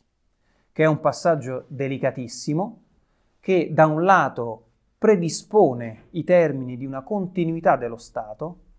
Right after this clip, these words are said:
cioè di una sostanziale impunità per la stragrande maggioranza del personale fascista, ma allo stesso tempo consente,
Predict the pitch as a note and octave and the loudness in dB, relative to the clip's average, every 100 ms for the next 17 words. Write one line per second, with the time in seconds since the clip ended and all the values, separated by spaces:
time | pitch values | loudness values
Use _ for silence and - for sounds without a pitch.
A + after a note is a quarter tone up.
0 | _ C#3+ C3+ C3+ C3+ C3 B2+ - D3 F3+ | _ -8 -6 -6 -8 -10 -12 -10 -6 -2
1 | C#3 C3 - F3+ F3 F3+ D3+ D3+ D3+ B2 | -2 -4 -8 -4 -4 -4 -4 0 0 0
2 | - _ _ _ _ _ _ _ _ - | -4 _ _ _ _ _ _ _ _ 0
3 | D3 C#3 C3 - - D3 F3 G#3 C#3+ A#2+ | 2 2 0 -2 0 2 6 4 4 -2
4 | A#2 A2+ B2 B2 A2 G#2 - C3 _ _ | -10 -12 -6 -4 -6 -12 -18 -18 _ _
5 | _ _ _ _ - C3+ B2 C3+ - - | _ _ _ _ -6 -4 -4 -6 -10 -14
6 | A#2 A2 A#2+ - - D3 - D#3+ F#3 _ | -14 -12 -12 -14 -20 -20 -12 -12 -12 _
7 | _ _ _ _ - F#3+ G3+ E3+ E3+ F#3 | _ _ _ _ 0 2 4 0 -2 -8
8 | F3+ - D3+ C3 C3 - F3 - _ - | -6 -2 -2 -4 -8 -8 -10 -10 _ -6
9 | E3+ E3 D#3+ D#3+ C3 B2+ - F3 F#3 _ | -4 -2 -4 -4 -4 -10 -10 -8 -8 _